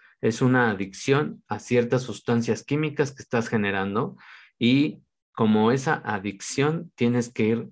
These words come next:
reparándola. Y si eres capaz, y si puedes, y no va a pasar en un fin de semana, pero es algo que tienes que ir repitiendo y acostumbrando a tu organismo a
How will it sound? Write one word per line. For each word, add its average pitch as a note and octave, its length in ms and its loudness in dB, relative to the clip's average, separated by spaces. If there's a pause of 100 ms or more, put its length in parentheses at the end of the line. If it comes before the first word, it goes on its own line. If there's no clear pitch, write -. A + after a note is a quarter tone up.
reparándola. A2 1120 0 (100)
Y A2+ 160 -2
si A#2+ 220 2
eres A#2+ 200 4
capaz, G2 520 -4 (100)
y G#2 100 -6
si B2+ 220 2
puedes, G2+ 720 0 (120)
y A#2+ 120 0
no D#3 160 6
va D#3 80 6
a C#3 60 -2
pasar A2 260 -2
en G2+ 140 -4
un G2 100 -6
fin G2+ 180 -2
de G2 80 -4
semana, F#2 500 -6 (380)
pero G#2+ 220 2
es G#2+ 100 2
algo A#2+ 240 2
que A2+ 120 -8
tienes A2 360 0
que - 140 -6
ir G#2 280 -4 (120)
repitiendo A2 840 0
y G2 40 2
acostumbrando G2+ 840 -2
a F#2+ 100 -6
tu A2 80 2
organismo G2+ 800 0
a A2 300 -2